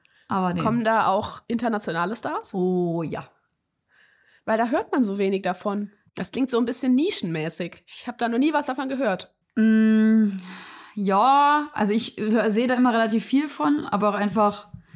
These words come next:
Speaker 1: weil ich auch viel Country-Sängern folge bei Insta und so. Jo, deswegen, das, das ist schon geil. Da kommen immer schon richtig coole Stars.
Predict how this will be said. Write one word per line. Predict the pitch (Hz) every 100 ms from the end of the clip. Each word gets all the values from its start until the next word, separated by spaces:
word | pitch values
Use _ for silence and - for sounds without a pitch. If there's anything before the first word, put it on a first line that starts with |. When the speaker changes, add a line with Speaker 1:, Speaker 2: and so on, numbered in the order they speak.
| -
Speaker 1:
weil | -
ich | 196 196
auch |
viel | 190 233
Country-Sängern | 226 226 226 214 208 214 208 202 196
folge | - 220 226 247 247 254 -
bei | -
Insta | 226 - 220
und | 226
so. | 226 240 - - - - - - - 147 - - - _ _ _
Jo, | 214 185 185
deswegen, | 190 196 208 220 214 214 196 - -
das, | 220 - -
das | 247 247
ist | -
schon | 269 240
geil. | 226 202
Da | 180
kommen | 226 254
immer | 269
schon | 269 254
richtig | 262 -
coole | - 254 220
Stars. | 214 190 165 156 -